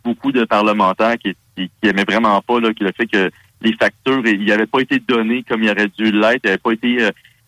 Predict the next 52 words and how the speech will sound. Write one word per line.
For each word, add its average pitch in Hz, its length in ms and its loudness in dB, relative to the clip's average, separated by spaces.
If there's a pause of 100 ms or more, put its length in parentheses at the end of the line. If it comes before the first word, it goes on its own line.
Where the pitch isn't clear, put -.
euh, 98 220 4
publié 123 400 -4
de 127 60 -6
manière 113 300 2
proactive 127 680 -2
comme 110 160 -2
elles, 104 200 0
elles 101 220 0
auraient 104 200 2
dû 95 100 -10
l'être, 104 340 2
et 120 40 0
en 95 100 2
plus, 120 180 -2 (120)
cent 104 100 2
mille 107 100 0
dollars 104 280 2
en 95 100 2
repas 98 320 0
une 104 100 -2
semaine, 98 380 -2
c'est 90 220 -8
co-, 98 240 0
c'est - 80 -18
complètement 104 280 2
ridicule. 117 540 -4 (500)
Puis 165 220 0
ça 147 80 2
l'a 143 100 2
permis, 147 360 0
ou 135 100 -2 (140)
ça, - 80 0 (100)
ça 120 100 2
a 117 40 2 (180)
permis 135 180 -2
de 151 60 -10
faire 147 120 2
de 143 40 0
la 123 100 2
pression 117 400 -2
pour 123 200 -4
changer 120 500 2
certains 127 260 0
éléments 117 340 0
des 120 140 0
protocoles 110 580 -2
de 117 60 2
voyage. 98 580 2 (360)
Donc, 110 220 -2
euh, 95 100 2
les 101 140 0
dépenses 127 380 0